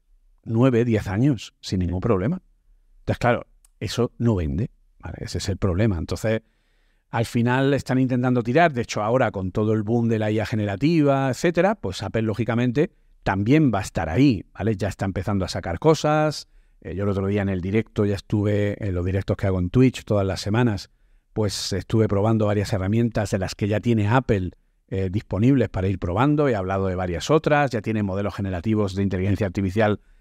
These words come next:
para generar imágenes, para generar vídeos, eh, está trabajando en su propio modelo de lenguaje tipo G P T.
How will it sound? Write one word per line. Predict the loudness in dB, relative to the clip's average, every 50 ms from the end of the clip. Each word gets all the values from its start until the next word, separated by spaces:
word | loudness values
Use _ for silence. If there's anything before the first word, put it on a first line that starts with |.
| -16 -6
para | -2 -2 0 0
generar | -2 -2 -2 -2 0 0 0 0
imágenes, | 0 2 2 2 2 2 2 2 2 2 0
para | -2 -2 -2
generar | -2 -2 -2 -2 -2 -4 -4 0
vídeos, | 2 2 4 4 4 4 4 4 2 -2 -4 -6 -12 _ _ _ _ _ -8
eh, | -4 -2 -2 -2
está | -2 -2 -4 -4 -2
trabajando | 0 0 0 0 0 0 0 2 2
en | 0
su | -2 -2 -2
propio | 0 0 2 2 2 2
modelo | 2 2 0 0 0 0
de | -2
lenguaje | -4 -4 -2 2 4 4 4 4 0 -4 -2
tipo | -2 -4 -4 -4 -4 -4
G | -4 -6 -6
P | -4 0
T. | 2 4 4 6 4 2 0 -2